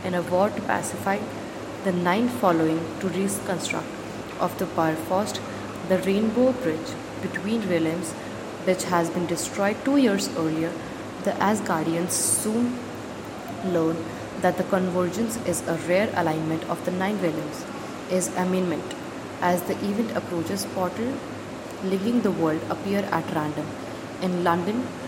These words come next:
Doctor Jane and her intern Darcy Lewis travel to an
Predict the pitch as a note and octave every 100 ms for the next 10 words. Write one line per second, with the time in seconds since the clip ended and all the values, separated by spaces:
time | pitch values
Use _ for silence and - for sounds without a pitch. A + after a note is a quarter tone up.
0 | - - F3 - F#3 - A3+ E3+ D#3+ -
1 | F3 F3 - F#3+ F#3+ F3+ F3 F#3+ F3 F#3+
2 | E3 F3+ F3 F3+ A#3+ G#3+ F3 D#3+ E3+ -
3 | - G3+ F#3+ A3 G#3 F#3 E3+